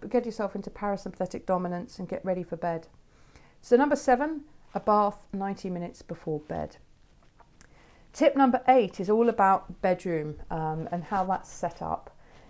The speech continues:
The bedroom should really be considered a recovery room. Um, obviously, there's two things that generally go on in a bedroom. We won't go near one.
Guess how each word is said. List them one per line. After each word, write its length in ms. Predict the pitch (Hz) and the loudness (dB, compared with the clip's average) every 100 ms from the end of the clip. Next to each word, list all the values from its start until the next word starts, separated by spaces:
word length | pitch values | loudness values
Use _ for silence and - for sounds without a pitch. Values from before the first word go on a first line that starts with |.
| - _ - | -20 _ -4
The 80 | - | -4
bedroom 460 | 208 277 277 285 247 | 8 8 10 2 2
should 200 | 240 214 | -2 0
really 480 | 240 262 254 240 233 - - | 2 4 2 0 -2 -14 -4
be 100 | 220 | -2
considered 460 | 220 202 196 185 | -2 -4 -2 -2
a 60 | 175 | -2
recovery 560 | 170 170 170 156 151 143 | -4 -4 -6 -4 -4 -4
room. 320 | 143 156 151 - - - | -8 -10 -12 -16 -12 -2
Um, 440 | 170 165 165 165 | 2 2 0 2
obviously, 320 | 208 208 202 | 0 2 -2
there's 180 | 180 170 | -2 -4
two 200 | - 202 | -6 -6
things 240 | 185 170 | -4 -6
that 100 | 165 | -6
generally 260 | - 170 165 | -4 -2 -2
go 160 | 165 165 | -2 -2
on 100 | 160 | -4
in 60 | |
a 40 | 156 | -4
bedroom. 360 | 160 156 233 | -4 -4 -4
We 100 | 214 | -4
won't 200 | 170 160 | -4 -4
go 120 | 151 156 | -4 -4
near 160 | 156 | -4
one. 360 | 147 156 202 | -4 -4 -4